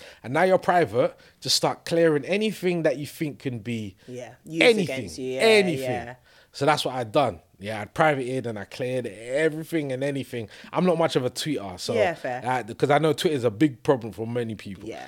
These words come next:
Speaker 1: Yeah. What did Kojo said to me, he gave me two advice. He said,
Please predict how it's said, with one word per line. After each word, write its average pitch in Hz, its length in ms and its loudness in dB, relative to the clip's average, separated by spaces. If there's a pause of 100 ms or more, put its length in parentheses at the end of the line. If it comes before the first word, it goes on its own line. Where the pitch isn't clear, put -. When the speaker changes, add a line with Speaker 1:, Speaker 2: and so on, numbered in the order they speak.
(140)
Speaker 1:
Yeah. 107 220 -4 (340)
What 180 300 4
did 180 180 0
Kojo 202 500 6
said 180 240 0
to 165 120 0
me, 151 340 -2 (1500)
he 165 160 0
gave 160 200 4
me 139 100 -2
two 160 180 2
advice. 120 300 0
He 170 100 -2
said, 139 420 0